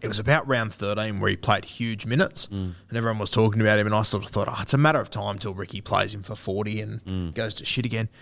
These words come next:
Speaker 1: Man, he's, he's averaging about seventy minutes over the last
Speaker 2: Incredible.
Speaker 1: fifteen weeks, and he looks great.
Speaker 2: Looks so good. He looks so confident. He looks so strong. Like, w-, where did this strength come from? You know, like, every time he runs the ball, he's almost impossible to put down.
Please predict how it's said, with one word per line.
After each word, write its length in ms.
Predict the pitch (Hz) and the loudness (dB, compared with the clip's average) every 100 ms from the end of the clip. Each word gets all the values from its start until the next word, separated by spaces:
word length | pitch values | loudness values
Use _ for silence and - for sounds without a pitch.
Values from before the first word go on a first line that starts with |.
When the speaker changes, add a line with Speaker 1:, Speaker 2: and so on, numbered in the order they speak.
| - - - 165 | -20 -20 -6 2
Speaker 1:
Man, 100 | 170 | 2
he's, 140 | 170 160 | 2 4
he's 140 | 160 | 4
averaging 300 | 170 214 202 | 4 4 4
about 220 | 113 107 | 4 4
seventy 360 | - 113 101 98 | 4 4 4 0
minutes 340 | 104 135 - | 0 -2 -2
over 140 | 113 110 | -4 -4
the 80 | 104 | -2
last 440 | 104 107 - - - | -2 -4 -8 -10 -16
Speaker 2:
Incredible. 340 | - 104 92 80 | -8 0 0 0
Speaker 1:
fifteen 360 | - 127 113 | -4 -4 -4
weeks, 400 | 107 151 - - - | -2 -4 -4 -10 -2
and 80 | 127 | 4
he 80 | |
looks 240 | 143 147 - | 4 2 -2
great. 540 | - 123 170 - - - - | -4 -4 -4 -6 -12 -16 -8
Speaker 2:
Looks 220 | 98 92 | -4 -2
so 400 | - - 101 98 | -2 4 6 6
good. 300 | 90 87 85 | 6 4 2
He 60 | 92 | 2
looks 160 | 95 | 0
so 240 | - 110 98 | 2 4 2
confident. 520 | - 107 107 110 107 | 2 2 4 4 4
He 60 | 127 | 4
looks 160 | - | 2
so 100 | 127 | -2
strong. 720 | 95 - - 92 117 147 82 | -2 -4 -4 0 4 2 2
Like, 220 | 80 98 | -4 -4
w-, 340 | - - 107 - | -6 -8 -8 -4
where 200 | 131 180 | 4 4
did 120 | 233 | 6
this 140 | 190 - | 4 2
strength 560 | - - 107 156 151 | 2 0 2 2 0
come 240 | - 113 180 | 2 2 2
from? 300 | - 90 92 | 0 0 2
You 80 | 104 | 2
know, 200 | 127 170 | 6 6
like, 360 | 131 123 139 165 | 6 4 0 4
every 220 | 175 190 | 4 4
time 320 | - 160 151 | 2 4 6
he 60 | 139 | 8
runs 220 | 135 113 | 6 4
the 40 | |
ball, 180 | 104 123 | 6 6
he's 100 | 107 | 6
almost 240 | 120 110 104 | 4 2 2
impossible 420 | 92 104 95 98 | 0 -2 0 -2
to 60 | |
put 180 | 95 92 | -2 -2
down. 320 | 90 107 101 | 0 2 0